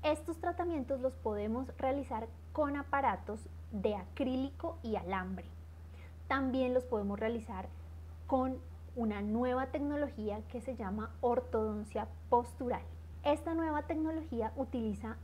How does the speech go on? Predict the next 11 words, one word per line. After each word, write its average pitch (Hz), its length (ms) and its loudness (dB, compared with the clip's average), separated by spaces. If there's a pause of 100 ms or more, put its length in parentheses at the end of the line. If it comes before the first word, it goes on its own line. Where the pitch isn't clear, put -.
(160)
unos 254 560 0
dispositivos 233 1040 0 (200)
plásticos 254 840 0
y 247 80 2
elásticos. 262 720 2 (460)
En 262 180 0
videos 247 400 4
siguientes 269 720 0 (160)
vamos 214 340 -2
a 247 100 -4
ver 208 220 0